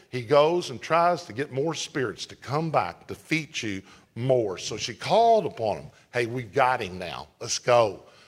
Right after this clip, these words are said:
Let's gang up on him." It's really a lot of gangs coming upon this man. For, uh,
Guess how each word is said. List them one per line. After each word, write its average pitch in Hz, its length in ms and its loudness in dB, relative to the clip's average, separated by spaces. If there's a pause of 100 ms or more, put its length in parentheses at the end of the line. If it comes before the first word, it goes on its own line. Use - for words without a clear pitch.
(120)
Let's - 180 -2
gang 131 400 4
up 143 220 6
on 98 180 -2
him." 71 140 -12 (640)
It's 143 280 4 (360)
really 131 640 8 (200)
a 110 80 2
lot 143 300 10
of 117 140 2
gangs 127 420 4
coming 143 440 0
upon 131 340 2
this 113 220 2
man. 120 300 2
For, 127 420 4 (380)
uh, 127 100 4